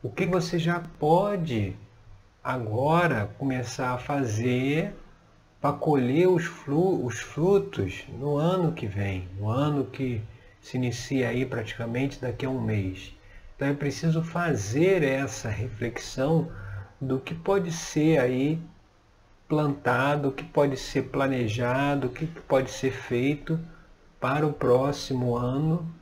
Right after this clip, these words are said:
né? Porque essa energia do Pajem, ela diz que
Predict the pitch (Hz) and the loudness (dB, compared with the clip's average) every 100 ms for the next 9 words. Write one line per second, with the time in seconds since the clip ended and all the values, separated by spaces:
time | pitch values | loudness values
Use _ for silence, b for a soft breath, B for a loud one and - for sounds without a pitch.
0 | 120 127 165 - B B B _ - - | -6 -2 -2 -4 B B B _ -10 -4
1 | - 135 139 143 135 117 127 120 120 - | 2 2 2 0 2 0 0 0 -2 -2
2 | 127 131 151 139 143 131 117 120 139 - | 0 0 0 0 0 -2 -2 -2 -2 -4
3 | - 135 147 | -4 0 0